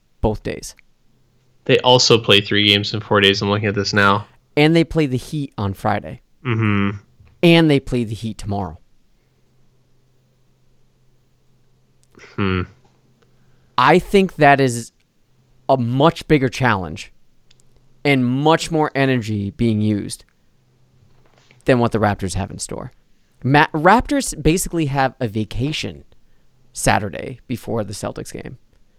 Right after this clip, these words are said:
Speaker 1: You might as well pencil in the Magic game as a rest.
Speaker 2: <laughs> Oh, they're gonna lose now.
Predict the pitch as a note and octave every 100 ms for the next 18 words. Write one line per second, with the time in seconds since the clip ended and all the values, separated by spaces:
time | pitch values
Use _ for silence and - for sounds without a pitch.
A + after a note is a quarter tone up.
0 | _ _ _ D3 G3 F3+ F3+ C#4 E4 B3
1 | A3+ A3 F#3 G3+ G3 F#3 F3 E3+ D#3+ C3
2 | B2+ C3+ C3 B2+ B2 A2+ G2+ - - -
3 | _ _ _ _ _ _ _ _ _ -
4 | - - F#3 - - G#3+ - - F#3+ G3
5 | - - _ _ _ _ _ _ _ -
6 | _ _ _ _ _ _ _ _ - A3+
7 | G#3+ G3+ F3+ E3 _ _ _ _ - A2+
8 | G#2 G#2+ G#2+ A2 A2+ G#2+ A2+ A#2 A2 G#2+
9 | G#2